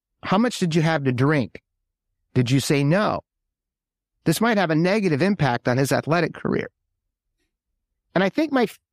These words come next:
my, I don't wanna say favorite 'cause that puts it in the wrong category. And I don't have her <laughs> name 'cause maybe it was hidden from this, but, well, there was a woman named Annie Clark who we have to talk about at length,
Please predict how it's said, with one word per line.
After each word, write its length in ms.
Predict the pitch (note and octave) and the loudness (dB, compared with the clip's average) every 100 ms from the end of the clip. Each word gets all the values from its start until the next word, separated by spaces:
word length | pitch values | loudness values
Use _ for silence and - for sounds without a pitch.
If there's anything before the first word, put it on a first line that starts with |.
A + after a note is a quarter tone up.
| _ | _
my, 340 | F#3+ G3 F#3 - _ _ _ _ _ - | -2 0 -2 -8 _ _ _ _ _ -2
I 40 | |
don't 80 | G3+ | 0
wanna 140 | A3+ | 2
say 120 | F#3+ E3+ | 0 -2
favorite 380 | - F3 E3 | 0 0 0
'cause 140 | - D3+ | 0 0
that 160 | D#3 - _ _ _ | 0 -4 _ _ _
puts 180 | E3+ E3+ | 0 2
it 40 | |
in 60 | D#3+ | 2
the 80 | |
wrong 360 | D#3 D3 C3+ A2+ - _ _ _ _ _ _ | 2 2 0 -2 -6 _ _ _ _ _ _
category. 680 | - F3 D#3+ C3+ C#3 B2 A#2 _ _ _ _ _ _ _ _ _ _ _ _ _ _ _ | -2 0 2 0 0 0 -4 _ _ _ _ _ _ _ _ _ _ _ _ _ _ _
And 120 | F#3+ | 0
I 40 | G#3+ | 0
don't 120 | A#3+ | 0
have 180 | G3+ G3+ | 0 0
her 120 | F3 | 0
<laughs> 200 | C3+ - | 0 0
name 300 | A3+ E3+ D#3+ | 0 0 -2
'cause 160 | F#3+ | 0
maybe 180 | F#3 F#3 | 0 0
it 60 | F3+ | 0
was 100 | E3 | 0
hidden 240 | F#3 F3+ | 0 -2
from 220 | C3 E3 | 0 0
this, 180 | D3+ - - - | 0 -2 -10 -4
but, 140 | A3 - _ _ _ _ _ - | -4 -4 _ _ _ _ _ -2
well, 420 | A#3+ A#3+ A#3 - _ _ _ | 0 0 -4 -8 _ _ _
there 120 | G#3 | -2
was 100 | A3 | 0
a 60 | G#3 | 0
woman 260 | A#3 C#4 A#3+ | 0 0 0
named 220 | G3 E3 | 0 0
Annie 280 | E3+ E3+ D3 | 0 0 0
Clark 360 | - C3 B2+ | 0 -2 0
who 360 | D3+ D3 C3+ A#2+ | 0 2 0 0
we 100 | C#3+ | 0
have 140 | C#3+ C#3 | 0 -2
to 80 | |
talk 240 | - B2+ C#3 | -2 -2 0
about 180 | C3+ B2+ | 0 0
at 100 | C3 | 0
length, 360 | C3 B2 - | -2 -2 -6